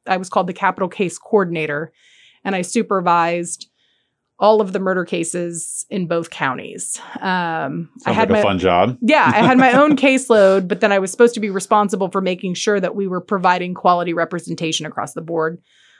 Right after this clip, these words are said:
Speaker 1: on our first and second degree murder cases. And then at some point, a lot of our senior assistants started retiring around the same time, Michael and Jill and some of the aforementioned. And Bob was like, "I need you to come back and be a supervisor." So I went back to supervising Division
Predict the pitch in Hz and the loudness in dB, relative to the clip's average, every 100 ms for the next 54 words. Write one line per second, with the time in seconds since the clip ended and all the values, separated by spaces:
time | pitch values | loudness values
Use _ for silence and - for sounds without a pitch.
0 | _ - 185 165 208 185 180 180 175 165 | _ -4 -4 -4 -4 -4 -4 -6 -6 -6
1 | 156 160 170 160 151 156 - 254 - _ | -8 -6 -8 -6 -8 -8 -12 -14 -18 _
2 | _ _ _ - 214 233 214 302 311 277 | _ _ _ -2 2 2 2 2 2 4
3 | 240 220 - _ 208 196 208 208 185 185 | 4 2 -2 _ 0 4 4 4 2 0
4 | 214 208 185 180 202 - 185 180 190 165 | 0 -2 -2 -2 -4 -4 -8 -2 -2 -2
5 | 170 - 208 170 147 175 170 170 175 - | -8 -2 -2 0 -4 -6 -4 -2 -2 -4
6 | 160 170 165 151 170 151 160 160 170 170 | -4 -4 -4 -2 -2 -2 -2 -2 -2 -4
7 | 170 165 160 180 175 175 170 175 175 170 | -4 -4 -4 -8 -6 -8 -6 -4 -4 -6
8 | 175 170 180 190 196 202 196 185 190 190 | -6 -6 -4 -2 2 2 0 -2 -2 -2
9 | - 220 240 339 330 320 - 269 233 214 | -6 2 2 2 0 0 2 2 4 4
10 | 160 180 - - - - 214 208 202 226 | 2 0 -4 -20 -12 -2 2 2 2 0
11 | 208 175 143 147 160 170 170 180 175 202 | 0 0 -2 -2 -4 -4 -2 -2 0 -2
12 | 190 190 190 196 - 196 185 185 170 170 | 0 0 0 -4 -4 -4 -2 0 0 -2
13 | 180 175 185 _ _ _ _ _ 208 208 | -6 -6 -8 _ _ _ _ _ 2 4
14 | 190 185 | 2 0